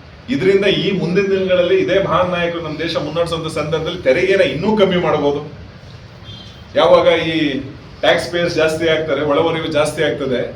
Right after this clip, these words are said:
ನಮ್ಗೊಂದು ಉತ್ತೇಜನ ಮುಂದೆ ಇನ್ನೂ ಕಮ್ಮಿ ಮಾಡ್ಲಿಕ್ಕೆ. ಇನ್ನ ಈ, ಈ, ಈ ಎಕೋಸಿಸ್ಟಮ್‌ನ ತಾವು ಅರ್ಥ ಮಾಡ್ಕೋಬೇಕು. ಈ ಒಂದ್ ಸೈಕಲ್ ಅಂತೀವಿ ನಾವು. ಏನೀಗ ಬೇಡಿಕೆ ಇದು ಬ-, ಬೆಲೆ ಏರಿಕೆ ಕಮ್ಮಿ ಆಗಿರೋದ್ರಿಂದ, ಬೆಲೆ ಕಮ್ಮಿ ಆಗಿರೋದ್ರಿಂದ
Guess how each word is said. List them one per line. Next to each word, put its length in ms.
ನಮ್ಗೊಂದು 320
ಉತ್ತೇಜನ 380
ಮುಂದೆ 280
ಇನ್ನೂ 240
ಕಮ್ಮಿ 180
ಮಾಡ್ಲಿಕ್ಕೆ. 720
ಇನ್ನ 140
ಈ, 440
ಈ, 40
ಈ 320
ಎಕೋಸಿಸ್ಟಮ್‌ನ 720
ತಾವು 140
ಅರ್ಥ 140
ಮಾಡ್ಕೋಬೇಕು. 540
ಈ 60
ಒಂದ್ 180
ಸೈಕಲ್ 400
ಅಂತೀವಿ 280
ನಾವು. 280
ಏನೀಗ 320
ಬೇಡಿಕೆ 440
ಇದು 280
ಬ-, 400
ಬೆಲೆ 200
ಏರಿಕೆ 240
ಕಮ್ಮಿ 240
ಆಗಿರೋದ್ರಿಂದ, 340
ಬೆಲೆ 300
ಕಮ್ಮಿ 260
ಆಗಿರೋದ್ರಿಂದ 580